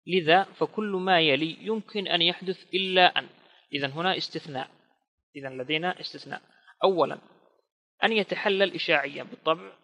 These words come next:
ممكن أن يتحلل إشعاعيًا، لماذا؟ لأنه عنصر غير مستقر، ممكن أن يحدث عملية تحلل إشعاعي، تحلل إشعاعي. ثانيًا يفقد الطاقة تلقائيًا، أيضًا ممكن أن يحدث ذلك، لماذا؟ لأنه هو عنصر غير مستقر،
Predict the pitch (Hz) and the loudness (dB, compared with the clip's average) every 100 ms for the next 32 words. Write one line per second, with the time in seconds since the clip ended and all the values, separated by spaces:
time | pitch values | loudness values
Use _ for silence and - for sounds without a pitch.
0 | _ _ _ _ 160 190 190 160 151 - | _ _ _ _ -12 -8 -2 -2 -2 -2
1 | 160 147 - 147 143 139 170 165 170 156 | -2 -2 -8 -8 -8 -4 0 2 2 0
2 | 165 151 143 165 - 156 160 143 139 139 | -4 -6 -8 -10 -8 -2 -2 -4 -10 -12
3 | - - _ _ _ _ 151 151 160 151 | -12 -18 _ _ _ _ -14 -8 -4 -4
4 | 143 151 147 143 143 151 147 - - 156 | -6 -10 -12 -10 -10 -4 -6 -6 -10 -8
5 | 147 180 214 _ _ _ _ _ _ - | -4 -6 -6 _ _ _ _ _ _ -12
6 | 175 165 143 139 - 151 156 147 170 - | -8 -8 -8 -10 -12 -6 -4 -4 -6 -6
7 | 165 - 143 - - _ _ _ _ _ | -12 -8 -8 -10 -16 _ _ _ _ _
8 | _ _ _ _ _ _ _ _ _ - | _ _ _ _ _ _ _ _ _ -2
9 | 143 143 147 196 - _ _ _ _ _ | 0 2 2 -2 -6 _ _ _ _ _
10 | _ _ 170 185 - 170 - 185 180 180 | _ _ -2 -2 -2 -6 -2 2 2 2
11 | 170 - 160 156 143 147 - _ _ _ | -4 0 0 0 -6 -8 -16 _ _ _
12 | _ - 135 147 147 156 170 147 156 165 | _ -2 -2 0 -6 -6 -2 0 0 -2
13 | 165 - 160 143 - 143 151 160 151 151 | -6 -4 0 0 -2 -8 -2 0 2 2
14 | 156 - 160 156 165 147 165 170 165 156 | 0 -6 -8 -4 -2 -2 -2 -6 -6 0
15 | 160 151 - 151 143 | -2 -2 -8 -8 -8